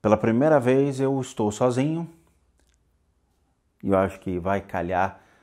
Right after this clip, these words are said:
da gente poder fazer esses testes, tá? Desculpa se ficar muita luz, mas é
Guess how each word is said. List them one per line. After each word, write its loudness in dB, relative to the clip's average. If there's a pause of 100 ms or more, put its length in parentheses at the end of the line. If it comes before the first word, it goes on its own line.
(260)
da -10
gente -10
poder -10
fazer -10
esses -18
testes, -18
tá? 0 (840)
Desculpa -6
se -4
ficar 2
muita 2
luz, -4
mas -6
é -4